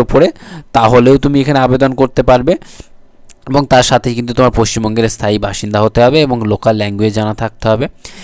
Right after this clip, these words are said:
এবং এই পোস্টটির জন্য কিন্তু তোমার বেতন দেওয়া হবে প্রত্যেক মাসে আঠেরো হাজার টাকা করে।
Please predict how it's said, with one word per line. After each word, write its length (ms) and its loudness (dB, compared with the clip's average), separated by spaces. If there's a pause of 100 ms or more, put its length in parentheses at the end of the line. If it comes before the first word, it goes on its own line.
(140)
এবং 220 2
এই 100 4
পোস্টটির 400 2
জন্য 200 2
কিন্তু 180 -4
তোমার 180 4
বেতন 360 0
দেওয়া 160 6
হবে 120 2
প্রত্যেক 520 0 (640)
মাসে 260 2
আঠেরো 360 0
হাজার 240 -4
টাকা 220 -10
করে। 220 -18